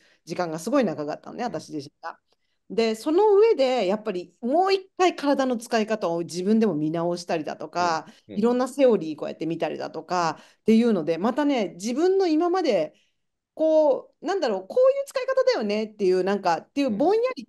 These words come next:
Speaker 1: ていう方もなんだけど、自分の中でか-、体感的に分かってんだけど、それをちゃんと言語化してなかったところが、
Speaker 2: うん。
Speaker 1: 今、
Speaker 2: うん。
Speaker 1: バチンとこう、結構出来上がってきてて。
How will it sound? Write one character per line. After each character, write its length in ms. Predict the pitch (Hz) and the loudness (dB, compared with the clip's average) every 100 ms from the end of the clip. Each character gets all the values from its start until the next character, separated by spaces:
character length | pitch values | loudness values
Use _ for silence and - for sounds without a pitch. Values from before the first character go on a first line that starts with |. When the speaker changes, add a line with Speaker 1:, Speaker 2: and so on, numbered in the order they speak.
| - | -6
Speaker 1:
て 80 | 185 | -6
い 20 | |
う 40 | |
方 180 | 180 175 | -4 -6
も 100 | 165 | -6
な 100 | 160 | -6
ん 60 | 165 | -4
だ 120 | 175 | -4
け 80 | 160 | -2
ど、 100 | 170 | -4
自 140 | 185 | -4
分 100 | 311 | -4
の 80 | 453 | -2
中 220 | 494 494 | -4 -4
で 80 | 226 | -4
か-、 240 | 233 302 220 | -4 -8 -4
体 220 | 403 453 | -4 -2
感 160 | 440 427 | -2 -2
的 160 | 349 | -2
に 100 | 392 | 0
分 140 | 330 330 | 0 -2
か 80 | |
っ 80 | 359 | -2
て 100 | 247 | 0
ん 60 | 190 | -2
だ 80 | 151 | -4
け 100 | 151 | -6
ど、 80 | |
そ 100 | 156 214 | -4 -2
れ 60 | |
を 120 | 220 | -2
ち 80 | 220 | -2
ゃ 60 | 285 | -4
ん 20 | |
と 100 | 294 | -2
言 240 | 208 220 240 | 0 0 0
語 100 | 226 | -2
化 320 | 240 233 208 _ _ | 0 0 -2 _ _
し 140 | - | 0
て 100 | 254 | 2
な 140 | 254 269 | 2 2
か 80 | |
っ 40 | 208 | -2
た 140 | - - | -4 -18
と 100 | - | -10
こ 100 | 160 | -8
ろ 100 | 151 | -6
が、 140 | 151 | -8
Speaker 2:
う 40 | |
ん。 40 | - | -4
Speaker 1:
今、 180 | 226 220 | 0 0
Speaker 2:
う 120 | - | -2
ん。 60 | 160 | -6
Speaker 1:
バ 140 | - | -6
チ 280 | - - 359 | -6 0 2
ン 60 | 330 | 2
と 140 | 226 | -2
こ 140 | 170 | -2
う、 100 | - | -4
結 160 | - 220 | -4 -4
構 140 | 175 | -4
出 140 | 151 185 | -2 -2
来 120 | 220 | 2
上 100 | 220 | 2
が 80 | 208 | 2
っ 100 | 208 | -2
て 100 | - | -14
き 80 | - | -12
て 100 | 143 | -12
て。 420 | - 151 160 | -8 -8 -8